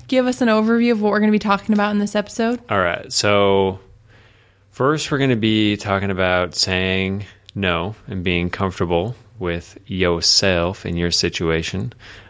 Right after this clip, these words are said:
Speaker 2: Um, then we're gonna be talking about bringing your own food, hydration,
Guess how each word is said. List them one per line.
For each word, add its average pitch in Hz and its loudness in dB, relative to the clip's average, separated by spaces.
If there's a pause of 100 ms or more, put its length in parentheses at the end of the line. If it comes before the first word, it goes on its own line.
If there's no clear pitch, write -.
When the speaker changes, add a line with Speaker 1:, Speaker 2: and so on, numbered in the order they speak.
(140)
Speaker 2:
Um, 87 0
then 98 2
we're 98 4
gonna 92 2
be 87 0
talking 90 -2
about 85 -2
bringing 92 0
your 82 -2
own 82 -2
food, 156 0
hydration, 127 0